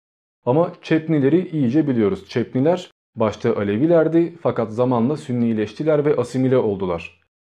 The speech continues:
Burada asimile olmak diyorum çünkü sadece İslam'ı almaktan bahsetmiyorum.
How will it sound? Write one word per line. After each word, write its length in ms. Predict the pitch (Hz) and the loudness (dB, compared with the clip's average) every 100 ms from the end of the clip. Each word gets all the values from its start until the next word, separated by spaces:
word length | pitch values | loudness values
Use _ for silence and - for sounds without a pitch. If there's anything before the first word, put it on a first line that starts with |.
| _ | _
Burada 300 | 127 131 147 | -2 0 0
asimile 400 | 127 - 143 156 | 0 -2 0 2
olmak 440 | 180 160 160 175 175 | 2 2 2 -2 -2
diyorum 260 | 156 175 | 0 0
çünkü 540 | 170 143 139 160 156 - _ | -2 -6 0 0 0 -4 _
sadece 480 | - 139 135 147 147 | -4 0 2 0 -2
İslam'ı 460 | 135 - 139 143 147 | -6 -2 0 2 2
almaktan 500 | 139 135 135 143 131 | 2 0 0 0 2
bahsetmiyorum. 640 | 120 - 131 113 95 | 0 0 -2 -2 -4